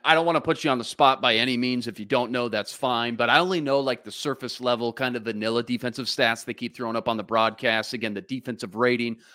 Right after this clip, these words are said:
how many times they've held opponents under a hundred. Do you have any stats or rankings that can kinda help put numbers into words as far as what elements of their defense has been so dominant or, or kinda what's sticking out to you analytically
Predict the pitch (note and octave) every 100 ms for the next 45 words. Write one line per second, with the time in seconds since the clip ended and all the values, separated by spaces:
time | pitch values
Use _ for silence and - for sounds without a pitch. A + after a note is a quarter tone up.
0 | - B2 B2+ A#2 C3 B2+ A2+ G#2 A#2+ A#2+
1 | A2 B2 A#2 A2+ A2 G2+ G2 A#2+ B2 B2+
2 | - - - D#3+ G3 A3+ G3+ - D3 D#3+
3 | F3 E3+ D3+ B2 - _ - A2+ B2 D3
4 | C#3+ D#3 D3+ - - B2+ A#2+ D#3 B2+ D3
5 | - D#3+ B2+ C3 C#3+ C#3+ D3 B2 G2+ A2+
6 | C3 A#2+ G#2 B2+ A#2 A2+ A#2+ A#2 - _
7 | _ B2 C3 D#3+ E3+ E3+ - E3 C3 D3
8 | C3 G#2 C#3+ C#3+ D3+ C#3+ C#3+ B2 - -
9 | A#2+ D3 - D#3 D3 D3 D3+ E3 E3 D3+
10 | A#2 _ _ - D3+ E3 C#3+ A2+ D#3 -
11 | - D#3 - B2+ A#2+ D3 - D3+ C#3+ D3+
12 | B2 B2+ G#2+ A2+ C3 - C#3+